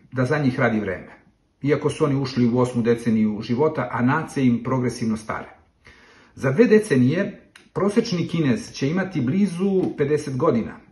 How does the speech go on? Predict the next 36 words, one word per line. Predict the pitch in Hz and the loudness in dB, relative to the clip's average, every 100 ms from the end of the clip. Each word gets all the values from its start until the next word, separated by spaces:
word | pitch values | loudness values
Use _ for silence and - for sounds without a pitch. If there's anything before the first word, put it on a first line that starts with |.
| - | -18
a | - | -10
više | 110 196 - 156 139 - | -2 -2 -2 2 2 2
od | 147 143 127 131 - | 0 2 2 0 0
trećine | 123 113 202 190 | -4 0 2 0
stanovništva, | - 135 131 123 113 - 160 180 - - | 0 0 4 4 4 0 -4 -4 -8 -10
preko | 156 165 135 | -8 -4 -4
četiristo | - 139 123 - 117 110 | -4 -4 -4 -4 -4 -2
miliona, | 123 113 113 90 107 185 - - _ _ _ _ _ _ _ _ _ | -4 -2 -4 -4 -4 -4 -8 -20 _ _ _ _ _ _ _ _ _
e, | - 127 123 123 123 117 | -6 0 2 2 4 2
će | - 135 | 0 -4
biti | 185 175 131 - _ _ _ _ _ | -4 -6 -8 -10 _ _ _ _ _
preko | - 170 | -10 -8
šezdeset | 139 147 143 131 | -6 -4 -6 -6
go-, | 127 | -8
imaće | 123 170 226 135 | -4 -4 -4 -4
preko | 143 - | -4 -6
šezdeset | - 123 127 113 | -4 -4 -6 -6
godina, | 113 98 - - _ | -4 -4 -6 -20 _
odnosno | 135 135 - | -6 -6 -4
bit | 120 156 | -4 -4
će | - 135 - | -4 -4 -4
u, | 156 | -4
e, | 160 123 131 120 | -4 -4 -2 -2
godinama | 113 143 135 123 120 | 0 -2 2 0 0
kada | 123 110 | -2 -6
se | - 120 110 - | -6 -2 -2 -2
ide | 131 127 | -2 -2
u | 113 | -2
penziju | 131 143 127 127 | -2 -2 -2 -2
ili | 127 123 | 0 -2
se, | - 123 123 113 120 | -4 -2 0 0 -2
e, | |
već | 113 131 123 | -2 -2 -2
nalazi | 120 107 104 | -2 -2 -6
u | 104 | -8
penziji. | 107 87 85 - | -8 -10 -14 -18